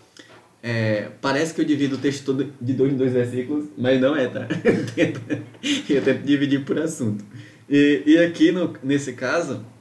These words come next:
é, Pedro vem falar, né, é, que por meio do pleno conhecimento daquele que nos chamou,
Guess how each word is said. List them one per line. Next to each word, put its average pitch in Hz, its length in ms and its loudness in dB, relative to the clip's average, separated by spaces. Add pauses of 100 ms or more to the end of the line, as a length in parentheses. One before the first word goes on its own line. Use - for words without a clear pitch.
(840)
é, 110 540 -2 (1300)
Pedro 156 280 4
vem 165 120 -2
falar, 160 400 -2
né, 175 320 -6
é, 131 220 0
que 147 720 2 (360)
por 165 240 2
meio 214 480 0 (140)
do 139 220 2
pleno 175 240 0
conhecimento 151 680 -2 (320)
daquele 127 440 2
que 156 100 -2
nos 135 220 -2
chamou, 110 440 -2